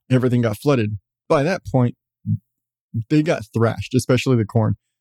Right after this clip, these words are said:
The corn got thrashed in the storms, would get blown around.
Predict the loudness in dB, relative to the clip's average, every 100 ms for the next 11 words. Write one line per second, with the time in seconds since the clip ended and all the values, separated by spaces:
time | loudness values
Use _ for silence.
0 | _ 0 2 2 0 -2 -2 0 0 0
1 | 0 0 0 0 0 0 2 -2 -4 _
2 | _ _ _ _ 0 0 -2 0 0 0
3 | 0 0 0 0 -2